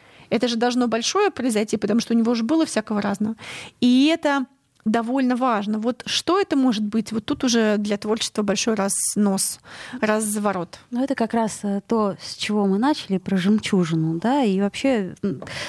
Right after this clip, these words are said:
Speaker 2: даже, э, самое, э, как, как сказать, великое произведение искусства, не говоря уж о том, что ты делаешь сам,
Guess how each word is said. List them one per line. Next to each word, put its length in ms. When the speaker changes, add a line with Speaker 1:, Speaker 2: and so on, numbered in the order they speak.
Speaker 2:
даже, 420
э, 220
самое, 600
э, 420
как, 300
как 180
сказать, 280
великое 340
произведение 680
искусства, 540
не 160
говоря 320
уж 140
о 40
том, 200
что 160
ты 140
делаешь 420
сам, 300